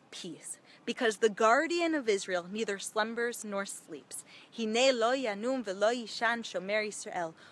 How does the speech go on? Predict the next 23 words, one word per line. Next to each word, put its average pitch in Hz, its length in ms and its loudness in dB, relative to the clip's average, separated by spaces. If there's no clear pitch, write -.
We 240 180 0
raise 277 520 6
our 262 200 8
eyes 302 380 4
up 320 260 6
to 294 140 -10
the 269 100 4
heavens. 233 360 0
From 226 240 0
where 294 320 8
does 247 140 0
our 302 320 10
salvation 302 760 4
come? 262 340 4
It - 120 0
comes 339 460 6
from 285 260 4
Hashem, 294 580 2
maker 262 340 0
of 220 120 0
heaven 233 280 0
and 202 140 -6
earth. 165 160 -6